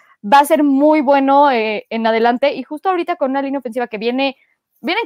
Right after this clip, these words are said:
o sea, si ya estaban medio shaky, ahorita hay lesiones, y entonces creo que, o sea, puedes involucrar a Melvin Gordon y a Javonte Williams por pase más, lo cual me interesa bastante,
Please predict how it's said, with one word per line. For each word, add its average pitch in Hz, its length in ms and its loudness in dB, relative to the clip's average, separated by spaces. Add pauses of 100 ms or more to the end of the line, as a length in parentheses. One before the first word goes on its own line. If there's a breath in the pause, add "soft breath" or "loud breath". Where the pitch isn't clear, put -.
o 247 80 0
sea, 269 140 0
si 311 160 -2
ya 427 80 2
estaban 539 340 2
medio 285 220 2
shaky, 320 360 0
ahorita 285 440 2
hay 294 160 2
lesiones, 302 560 0 (640)
y 262 100 0
entonces 294 460 0
creo 302 180 0
que, 294 140 -8 (160)
o 214 100 -8
sea, 208 240 -6
puedes 285 380 2
involucrar 262 640 2 (200)
a 247 120 0
Melvin 339 300 2
Gordon 349 300 0
y 302 60 0
a 226 80 -4
Javonte 262 300 -2
Williams 285 400 -4 (100)
por 214 220 -2
pase 247 320 -2
más, 254 260 -4
lo 277 100 -6
cual 233 140 -4
me 233 80 -8
interesa 214 380 -8
bastante, 233 500 -4